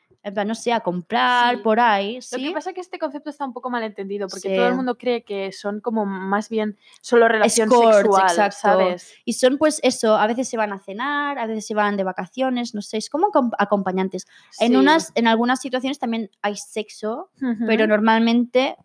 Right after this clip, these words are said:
Speaker 1: bueno, a
Speaker 2: No.
Speaker 1: ellos, la pareja se hace como
Speaker 2: Sí.
Speaker 1: quiere. Pues Sugar Daddy es un concepto que usamos mucho. Como hemos dicho antes
Speaker 2: Pero no, pero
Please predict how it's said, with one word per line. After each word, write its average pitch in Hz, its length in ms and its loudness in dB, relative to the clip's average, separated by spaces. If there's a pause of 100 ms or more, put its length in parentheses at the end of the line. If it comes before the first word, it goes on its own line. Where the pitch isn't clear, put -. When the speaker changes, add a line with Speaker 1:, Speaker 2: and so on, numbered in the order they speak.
(120)
Speaker 1:
bueno, 214 420 0
a 208 100 2
Speaker 2:
No. 220 100 2
Speaker 1:
ellos, 247 260 0 (380)
la 220 180 -2
pareja 254 420 0
se 269 140 -6
hace 226 180 -4
como 196 400 -4
Speaker 2:
Sí. - 140 -16
Speaker 1:
quiere. 226 260 -8 (360)
Pues 240 180 2
Sugar 311 260 4
Daddy 339 400 4 (280)
es 254 120 4
un 294 100 4
concepto 277 440 4
que - 80 4
usamos 247 500 4
mucho. 190 400 0
Como 233 240 6
hemos 277 200 4
dicho 285 280 -4
antes 285 720 -2
Speaker 2:
Pero 277 160 0
no, 262 180 -8
pero 233 160 -10